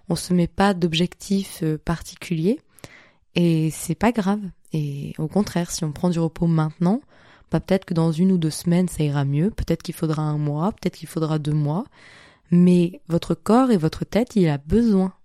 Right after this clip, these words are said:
ils ont besoin de ce repos. Et je le vois bien, moi, à chaque fois, euh, ça a été les vacances qui ont été le plus bénéfique dans mon écriture. Les moments où je n'écrivais pas. Parce que mon corps et ma tête étaient en off. Et ça leur a fait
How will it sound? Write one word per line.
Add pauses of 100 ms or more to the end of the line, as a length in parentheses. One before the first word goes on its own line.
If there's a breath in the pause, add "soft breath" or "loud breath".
(120)
ils
ont
besoin
de
ce
repos. (800 loud breath)
Et
je
le
vois
bien,
moi,
à
chaque
fois,
euh,
ça
a
été
les
vacances
qui
ont (120)
été
le
plus
bénéfique
dans
mon
écriture. (320 loud breath)
Les
moments
où
je
n'écrivais
pas. (340 loud breath)
Parce
que (120)
mon
corps
et
ma
tête (200)
étaient
en
off. (600)
Et
ça
leur
a
fait